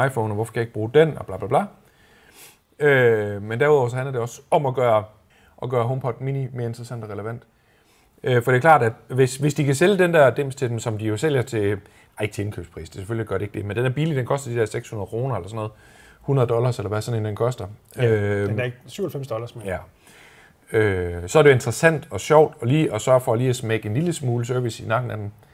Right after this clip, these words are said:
Speaker 1: som jo omkostningsmæssigt for Apple er rimelig neutral.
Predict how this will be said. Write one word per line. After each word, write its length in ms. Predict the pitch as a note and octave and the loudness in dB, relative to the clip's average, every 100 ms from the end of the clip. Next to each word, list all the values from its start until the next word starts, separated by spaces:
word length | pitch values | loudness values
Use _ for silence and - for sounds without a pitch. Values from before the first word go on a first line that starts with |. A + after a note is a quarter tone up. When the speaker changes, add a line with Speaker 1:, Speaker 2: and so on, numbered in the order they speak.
| _ _ _ _ | _ _ _ _
Speaker 1:
som 360 | - - B2 A#2+ | -2 4 6 6
jo 320 | A2 G2+ F#2 - _ _ _ _ _ _ _ _ _ | 4 4 0 -10 _ _ _ _ _ _ _ _ _
omkostningsmæssigt 840 | D#3+ G3 C#3+ B2+ A#2+ B2+ C3 C3 G#2+ | 0 4 4 4 0 2 0 0 -2
for 260 | G#2+ G2+ A2 | 2 2 4
Apple 500 | C3+ C3+ G#2+ G2+ F#2+ | 2 2 0 0 0
er 200 | G#2 G#2 | -2 0
rimelig 240 | A#2+ A2+ | 0 0
neutral. 400 | F#2 E2+ G#2 F2+ | -4 -8 -6 -6